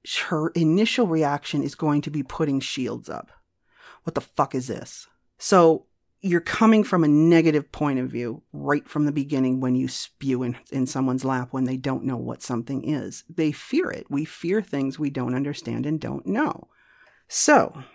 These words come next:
I'm thinking that what would be better would be what I do, which is I get my couples to start playing role play games in the bedroom.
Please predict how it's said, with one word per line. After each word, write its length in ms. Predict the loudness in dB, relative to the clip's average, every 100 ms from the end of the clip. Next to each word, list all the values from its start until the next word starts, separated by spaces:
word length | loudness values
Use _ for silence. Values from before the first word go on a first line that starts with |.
| _ _
I'm 280 | 0 6 8
thinking 680 | 6 2 0 -2 -2 -2 -4 -12 -20 _ _
that 280 | -2 0 0
what 240 | 0 -2 0
would 200 | -2 -2
be 140 | -6
better 760 | -6 2 4 4 0 -6 -10 -14 _ _ _ _ _ _
would 300 | 0 2 2
be 200 | -2 -2
what 200 | -2 -2
I 220 | 4 4
do, 520 | 4 -2 -2 0 -2 -8 _
which 380 | -4 0 0 0
is 180 | -2 0
I 280 | 2 4 4
get 420 | 2 0 0 0
my 260 | 0 2 2
couples 600 | 0 -4 -2 -2 -4 -10
to 280 | -6 -2 -2
start 540 | -4 -6 -4 -4 -6
playing 500 | -6 -2 2 2 2
role 300 | 2 4 4
play 340 | 4 0 0 0
games 420 | 0 0 0 0
in 140 | 0 2
the 60 |
bedroom. 380 | 2 -2 -4 -12